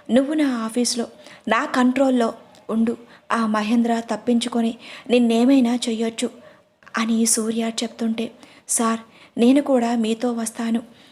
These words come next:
నా తల్లిని చంపిన వాడిని పిచ్చి కుక్కలాగా చంపాలి.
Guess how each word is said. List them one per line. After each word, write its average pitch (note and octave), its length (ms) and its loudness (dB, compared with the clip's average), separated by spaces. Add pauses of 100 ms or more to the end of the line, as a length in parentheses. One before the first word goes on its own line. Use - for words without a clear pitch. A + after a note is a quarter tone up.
(180)
నా A3+ 160 0
తల్లిని A3+ 480 0
చంపిన A#3 480 -2
వాడిని A3+ 440 -2 (400)
పిచ్చి B3+ 240 -2
కుక్కలాగా B3 640 0
చంపాలి. A3+ 560 -6